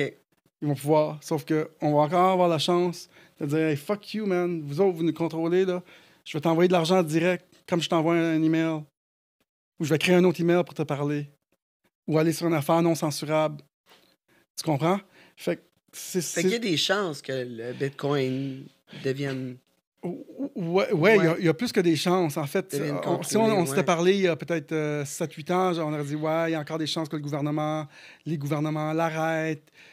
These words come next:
Speaker 1: Présentement, euh, c'est, je dirais, c'est, ça va révolutionner le monde au complet, comme l'Internet l'a fait. Sauf que deux fois plus vite que l'Internet, sûrement, parce que c'est sur, c'est, ça va,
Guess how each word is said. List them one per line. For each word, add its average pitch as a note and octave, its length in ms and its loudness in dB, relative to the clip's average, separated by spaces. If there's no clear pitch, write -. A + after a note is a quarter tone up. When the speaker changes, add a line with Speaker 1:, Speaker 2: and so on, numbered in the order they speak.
Speaker 1:
Présentement, G3 880 0
euh, D3 340 -2
c'est, D#3 1120 0
je - 140 -14
dirais, D#3+ 340 0
c'est, D#3 1000 -2
ça - 260 -8
va D3+ 120 -2
révolutionner D#3+ 580 -2
le D#3+ 100 0
monde D#3+ 320 -2
au D#3 100 -8
complet, F3 340 -2
comme F3+ 180 0
l'Internet F#3 440 -2
l'a F#3 100 -4
fait. G3+ 280 -6
Sauf D#3 280 -6
que F3+ 80 -2
deux F3 160 0
fois - 180 2
plus F#3 100 -8
vite E3+ 160 -2
que F#3 80 -2
l'Internet, D#3+ 480 -4
sûrement, C#3+ 380 -6
parce C#3+ 160 -10
que - 60 -14
c'est D3+ 160 -8
sur, C3+ 360 -10
c'est, - 280 -8
ça - 200 -10
va, C#3+ 120 -2